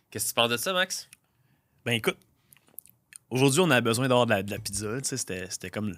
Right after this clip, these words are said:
Speaker 2: le but. On voulait goûter aux sauces, fait que c'était, on avait besoin d'en avoir aujourd'hui. C'était vrai, on n'avait pas juste la boîte vide comme d'autres fois.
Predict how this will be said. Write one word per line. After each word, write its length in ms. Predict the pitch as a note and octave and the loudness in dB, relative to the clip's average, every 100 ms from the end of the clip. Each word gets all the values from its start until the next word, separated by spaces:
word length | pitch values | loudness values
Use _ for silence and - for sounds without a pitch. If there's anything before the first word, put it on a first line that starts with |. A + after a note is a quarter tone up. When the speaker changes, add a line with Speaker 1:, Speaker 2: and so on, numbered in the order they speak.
| - | -6
Speaker 2:
le 160 | G#2+ | -4
but. 180 | A2 A2 | -4 -6
On 80 | F2 | -10
voulait 180 | G2 A#2 | -6 -4
goûter 200 | G#2+ B2+ | -2 -2
aux 80 | A2 | 0
sauces, 260 | - A2 | 0 -2
fait 80 | - | -4
que 60 | F#2+ | -6
c'était, 100 | G#2+ | -4
on 80 | G#2 | -2
avait 120 | A2+ | 0
besoin 220 | B2 B2+ | 2 2
d'en 60 | G2+ | 2
avoir 180 | G2+ G2+ | -2 -4
aujourd'hui. 240 | F#2 E2+ - | -6 -12 -10
C'était 160 | G#2 | -8
vrai, 120 | G2+ G#2 | -6 -6
on 60 | |
n'avait 140 | G2+ F#2 | -8 -10
pas 120 | G2+ | -12
juste 160 | G2 G2 | -10 -10
la 100 | F#2 | -8
boîte 240 | F#2 F2 | -10 -10
vide 180 | F#2+ F#2+ | -10 -8
comme 180 | F#2+ F2+ | -6 -6
d'autres 200 | E2+ - | -8 -8
fois. 160 | F#2+ | -8